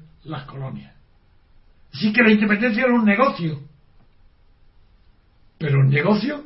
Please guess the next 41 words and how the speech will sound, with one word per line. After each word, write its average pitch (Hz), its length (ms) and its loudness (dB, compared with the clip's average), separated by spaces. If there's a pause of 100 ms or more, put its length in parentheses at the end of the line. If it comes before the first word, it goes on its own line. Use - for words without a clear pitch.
no 247 340 6
para 208 300 4
el 208 80 -10
que 190 240 -4
ha 196 140 -4
llegado 180 280 -2
a 180 40 0
la 170 80 0
independencia, 170 640 -4 (160)
sino 170 280 -4
para 156 220 -2
el 139 60 -8
país 170 240 -2
colonizador, 151 680 -6
para 185 180 2
la 165 140 4
metrópoli. 139 500 -4 (460)
Señor 190 460 2
Arturo 190 380 0
Mas, 180 280 -8 (360)
el 196 240 2
negocio, 208 440 -2
si 151 120 -4
usted 220 240 -4
se 214 140 -4
fuera, 202 400 -4 (240)
donde 165 300 0
habría 196 260 2
menos 202 320 2
pobres 202 320 0
sería 170 240 -2
en 175 80 -4
España, 143 480 -2
porque 143 180 -4
a 139 40 -2
usted 175 180 -2
le 156 100 -2
cuesta 156 300 -4
dinero 170 340 -2
a 151 60 -2
España. 123 500 -6